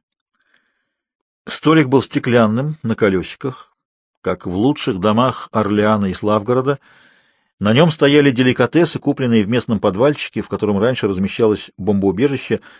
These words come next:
банка липкой красной икры с Камчатки, сливочное масло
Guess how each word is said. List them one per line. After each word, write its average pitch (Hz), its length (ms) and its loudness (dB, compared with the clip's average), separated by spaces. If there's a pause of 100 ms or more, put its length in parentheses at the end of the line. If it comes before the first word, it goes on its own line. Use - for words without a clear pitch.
(280)
банка 127 640 2
липкой 120 400 0
красной 110 420 0
икры 156 180 0
с 170 60 -10
Камчатки, 151 540 0
сливочное 101 500 -4
масло 156 460 -2